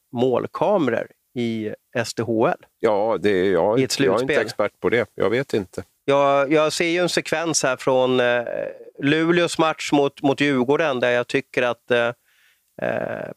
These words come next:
Speaker 1: pucken är såklart inne. Nu, nu vann ju Luleå ändå, så att, jag menar, det kanske inte har någon större betydelse för framtiden och ingen kan stå, men det,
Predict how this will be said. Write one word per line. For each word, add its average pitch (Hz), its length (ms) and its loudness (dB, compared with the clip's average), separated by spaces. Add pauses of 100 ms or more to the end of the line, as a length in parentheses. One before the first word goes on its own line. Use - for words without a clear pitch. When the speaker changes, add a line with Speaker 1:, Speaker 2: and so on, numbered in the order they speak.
Speaker 1:
pucken 127 440 -4
är 113 180 0
såklart 113 500 -2
inne. 113 420 0
Nu, 131 160 2
nu 143 140 4
vann 139 240 2
ju 131 100 0
Luleå 131 320 2
ändå, 170 300 2
så - 140 -2
att, 127 100 -4 (540)
jag 120 100 2
menar, 120 420 0 (280)
det 123 80 -4
kanske 127 280 -4
inte 120 180 -2
har 120 180 2
någon 120 200 -2
större 117 440 0
betydelse 117 600 -6
för - 120 -16
framtiden 127 600 0
och 113 80 4
ingen 113 220 0
kan - 240 -4
stå, 147 300 2
men 120 180 -2
det, - 60 -10